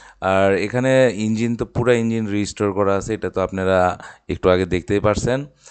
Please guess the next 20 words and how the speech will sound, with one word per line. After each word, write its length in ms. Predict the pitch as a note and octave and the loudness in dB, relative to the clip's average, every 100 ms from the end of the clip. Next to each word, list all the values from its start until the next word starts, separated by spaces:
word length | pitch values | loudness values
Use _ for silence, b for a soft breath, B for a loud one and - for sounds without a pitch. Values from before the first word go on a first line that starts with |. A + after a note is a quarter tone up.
| B B B | B B B
আর 320 | G2 G#2+ A2+ | 0 2 2
এখানে 520 | A#2 A2+ B2 C3 C3 C3 | 0 -2 -2 2 2 2
আর 280 | A#2+ G#2+ | 2 0
কি 220 | G#2 A2+ G#2+ | 0 -2 -2
আছে, 600 | F#2 G2 G#2 A2 G2 G2 | -2 -4 -4 -2 -2 -2
এটার, 440 | - G2 G2+ F#2+ | -2 0 0 -2
আহ, 300 | A2 G2+ F#2+ | -2 0 0
যে 420 | E2 F#2+ F#2+ F#2+ D#2 E2 F2 | -2 -2 -2 -2 -6 -8 -8
কালার 300 | - G#2 A2+ | -2 0 0
কোয়ালিটি 440 | A2+ A2+ G#2+ G#2 G#2+ | 0 0 -2 -4 -6
করা 200 | G#2+ G#2 | -2 0
হয়েছে, 260 | G2 F#2+ | 0 -2
অনেক 300 | A2 F#2+ F#2+ | -4 -4 -6
বেস্ট 300 | E2+ F#2+ G2+ | -4 -4 -4
একটা 200 | G2+ - | -6 -6
কালার 280 | F#2+ F#2+ F#2 | -4 -2 -2
কোয়ালিটি 400 | F2+ F#2+ F#2 - | -2 -4 -4 -8
করা 240 | F#2 F#2+ F#2 | -4 0 0
হয়েছে 360 | F2+ - A2+ | -2 -4 -6
এটাতে। 380 | G2+ F#2 F#2+ A#2+ | -6 -8 -6 -6